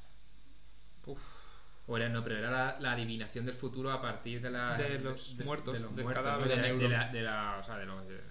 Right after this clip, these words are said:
Speaker 3: ¿Y neuromancia?
Speaker 2: de las tripas, de los, de los
Speaker 1: Pues,
Speaker 2: intestinos,
Speaker 1: mira,
Speaker 2: de los muertos,
Speaker 1: se
Speaker 2: a
Speaker 1: puede,
Speaker 2: partir de
Speaker 1: hay
Speaker 2: eso
Speaker 1: gente que
Speaker 2: hacía la adivinación
Speaker 1: adivina,
Speaker 2: del futuro,
Speaker 1: claro.
Speaker 2: ¿no?
Speaker 1: Hay gente que adivina cosas a través de abacos, de estrellas, de números, del tarot, ¿no? La típica cartomancia del tarot.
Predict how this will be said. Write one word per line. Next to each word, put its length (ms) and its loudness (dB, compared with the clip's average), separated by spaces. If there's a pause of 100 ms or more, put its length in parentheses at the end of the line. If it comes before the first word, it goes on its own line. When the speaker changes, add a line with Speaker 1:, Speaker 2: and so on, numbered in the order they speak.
(200)
Speaker 3:
¿Y 100 0
neuromancia? 580 4
Speaker 2:
de 60 2
las 100 -4
tripas, 680 0
de 100 -2
los, 380 -4
de 80 -6 (200)
los 180 -2
Speaker 1:
Pues, 180 2
Speaker 2:
intestinos, 420 0
Speaker 1:
mira, 160 6
Speaker 2:
de 60 2
los 80 -2
muertos, 300 0
Speaker 1:
se 80 6
Speaker 2:
a 80 4
Speaker 1:
puede, 180 8
Speaker 2:
partir 120 2
de 80 4
Speaker 1:
hay 80 8
Speaker 2:
eso 80 2
Speaker 1:
gente 180 6
que 80 6
Speaker 2:
hacía 160 6
la 60 8
adivinación 380 6
Speaker 1:
adivina, 120 4
Speaker 2:
del 100 -2
futuro, 160 -2 (100)
Speaker 1:
claro. 120 -4
Speaker 2:
¿no? 160 -6 (260)
Speaker 1:
Hay 120 4
gente 240 2
que 80 2
adivina 300 4
cosas 280 0
a 40 -4
través 240 2
de 80 4
abacos, 400 2
de 80 0
estrellas, 420 0
de 100 -2
números, 500 2 (460)
del 580 2
tarot, 400 4
¿no? 160 2
La 160 2
típica 360 0
cartomancia 760 2
del 240 -4
tarot. 260 -6